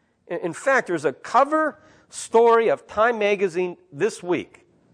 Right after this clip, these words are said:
One out of three high school students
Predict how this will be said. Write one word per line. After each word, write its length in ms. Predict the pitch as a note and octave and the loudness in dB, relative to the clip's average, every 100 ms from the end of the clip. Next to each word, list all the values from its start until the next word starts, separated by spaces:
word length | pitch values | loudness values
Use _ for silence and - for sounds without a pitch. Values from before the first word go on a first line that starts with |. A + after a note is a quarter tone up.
| _ _ _ _ _ _ _ _ _ _ _ - | _ _ _ _ _ _ _ _ _ _ _ -6
One 340 | - A3+ D4+ | 4 6 6
out 160 | D4+ C#4+ | 6 4
of 160 | B3+ | 0
three 260 | - A3+ A#3+ | -2 -4 -4
high 320 | F#3 G3+ A3+ | -2 -2 -2
school 460 | - - A3 A3 G#3+ | -4 -12 -6 -4 -4
students 800 | - - A3 D#3+ G#2 F#2+ - | -8 -8 -4 -4 -6 -12 -20